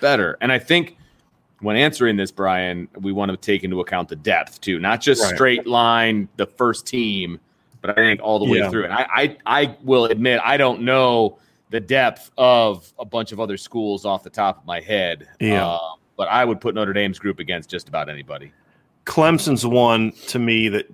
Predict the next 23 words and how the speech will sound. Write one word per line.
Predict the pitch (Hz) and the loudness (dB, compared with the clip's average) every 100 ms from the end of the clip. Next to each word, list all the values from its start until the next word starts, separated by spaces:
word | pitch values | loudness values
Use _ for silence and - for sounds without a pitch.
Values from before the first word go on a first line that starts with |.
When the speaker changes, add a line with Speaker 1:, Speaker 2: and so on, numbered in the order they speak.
| - | -10
Speaker 2:
is, | - 104 101 - - - | -6 -6 -6 -10 -10 -4
I | 117 | 0
would | 110 101 | 0 -2
put | 135 | -2
above | 107 104 101 | 0 0 -2
Notre | 98 90 | -6 -6
Dame's | 87 82 | -8 -10
right | - - | -12 -12
now. | 69 58 - _ _ | -14 -16 -18 _ _
If, | 143 131 | 0 2
Speaker 1:
Okay. | 131 139 | 2 0
Speaker 2:
if, | 147 131 | -6 -6
if, | 156 143 | -2 0
and | 143 139 | 0 0
it's | 117 - | -2 -2
that | 135 - | -2 0
if | 135 - | -2 0
everyone | 139 143 139 123 | -2 0 -2 -2
reaches | 123 117 101 | -4 -8 -8
their | 107 | -8
potential. | - 95 107 92 - - | -10 -14 -12 -12 -14 -10
I | 110 | -6
mean, | 120 120 | -2 -4